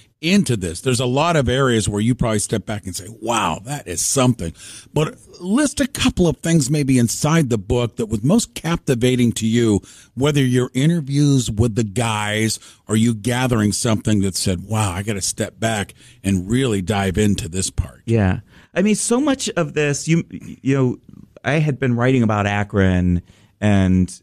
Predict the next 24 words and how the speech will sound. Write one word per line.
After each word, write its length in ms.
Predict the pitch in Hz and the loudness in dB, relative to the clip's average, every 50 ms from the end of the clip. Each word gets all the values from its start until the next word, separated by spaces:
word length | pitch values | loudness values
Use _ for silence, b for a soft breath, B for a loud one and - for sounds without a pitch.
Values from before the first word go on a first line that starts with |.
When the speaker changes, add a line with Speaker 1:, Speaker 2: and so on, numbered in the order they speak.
| _ - | _ -2
Speaker 2:
and 440 | 104 98 95 92 92 90 90 90 95 | 0 2 2 2 2 2 0 0 0
writing 180 | 101 101 101 | 0 2 2
about 200 | 98 98 98 98 | 4 4 2 2
Akron 240 | 98 92 - 101 90 | 2 0 -2 0 0
history 500 | 98 139 143 - - - 127 120 117 107 | 2 2 0 0 -2 0 2 4 4 4
and 160 | 98 95 95 | 2 2 0
culture. 500 | - - 110 104 - - 104 95 90 87 - - | -2 -4 -6 -4 -2 -2 0 0 0 -2 -4 -2
Speaker 1:
And 120 | 117 117 | 0 2
we're 120 | 131 156 156 | 2 2 2
gonna 180 | 160 156 139 | 2 2 0
Speaker 2:
Um, 60 | 127 - | 0 0
Speaker 1:
get 180 | 139 139 127 | 0 0 2
into 240 | 127 120 110 - 107 | 2 2 2 0 -2
that, 260 | 107 107 101 98 80 | -2 -2 -4 -4 -4
by 140 | - 92 90 | -4 -4 -2
the 80 | 156 165 | 0 0
way, 160 | 165 156 139 | 0 2 0
as 120 | 117 95 | 0 0
Speaker 2:
yeah. 100 | 90 87 | 0 0
Speaker 1:
the 60 | - | -2
hour 180 | 98 95 95 92 | 0 0 0 0
Speaker 2:
And 160 | 131 131 104 | 0 -2 -2
so, 340 | 90 90 - 165 147 143 139 | -4 -4 -2 0 0 0 0
Speaker 1:
unfolds. 220 | 139 - - b | -2 -6 -14 b